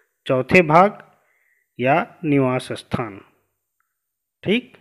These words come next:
रिटर्न वापस आना, रिटर्न्स मीन्स लाभ, और दूसरा अर्थ हो गया आय व्यय का विवरण।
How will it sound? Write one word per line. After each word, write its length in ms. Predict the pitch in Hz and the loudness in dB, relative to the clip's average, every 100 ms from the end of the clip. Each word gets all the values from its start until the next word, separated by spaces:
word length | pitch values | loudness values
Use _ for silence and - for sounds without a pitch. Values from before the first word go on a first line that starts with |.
| - | -8
रिटर्न 580 | 135 151 151 226 240 254 - _ _ | -4 -2 4 6 6 0 -10 _ _
वापस 440 | - 135 135 196 196 175 | -2 0 2 0 0 -4
आना, 240 | 170 185 190 208 - | 0 0 -2 -8 -12
रिटर्न्स 640 | 127 131 131 170 196 190 185 | -4 -4 6 6 6 2 -2
मीन्स 400 | 196 214 - - _ _ _ | -2 -2 -6 -20 _ _ _
लाभ, 480 | 120 127 143 180 202 233 - _ _ _ - | -4 2 4 4 2 -8 -14 _ _ _ -6
और 180 | 127 | -4
दूसरा 380 | 123 131 131 160 | -2 -4 0 2
अर्थ 160 | 156 156 | 2 0
हो 80 | 143 | -2
गया 200 | 156 185 - - - | 0 0 -2 -10 0
आय 240 | 131 139 | 2 2
व्यय 240 | 131 127 120 | 2 -2 -2
का 180 | - 247 302 - _ _ _ | 2 2 0 -16 _ _ _
विवरण। 540 | 123 120 123 120 107 | -8 -2 -2 -2 -4